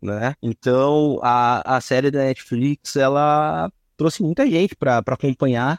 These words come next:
e calhou no momento que, até eu comentava com o Ivo, é, a série veio no momento que logo em seguida teve uma temporada mais acirrada, assim, que é, que a gente, da história moderna da Fórmula um, né?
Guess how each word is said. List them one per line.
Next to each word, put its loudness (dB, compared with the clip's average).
e 0
calhou 2
no -2
momento 2
que, 2
até -2
eu 0
comentava 0
com -10
o 0
Ivo, 0
é, 0
a 0
série 0
veio 2
no 0
momento 0
que 0
logo 0
em 0
seguida -2
teve 0
uma 2
temporada 2
mais 2
acirrada, 0
assim, -2
que -2
é, -4
que -4
a 2
gente, -2
da 2
história 0
moderna 2
da 0
Fórmula 2
um, 0
né? -2